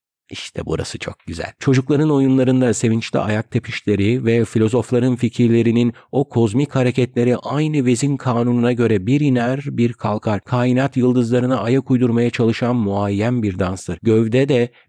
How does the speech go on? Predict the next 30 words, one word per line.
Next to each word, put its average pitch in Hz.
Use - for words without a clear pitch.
belli 110
bir 160
ahenkle 110
dans 104
eder. 92
Yürek 110
üç -
kere 107
sistol -
ve 117
bir 147
kere 123
diastol 113
diye 101
trak 117
trak 104
trak 107
çarpınca 131
akciğerde 113
soluk 117
alırken 120
bir 156
kere 104
inip 117
kalkar. 95
Öteki 127
organların 113
hepsi 127
de 131
bir 127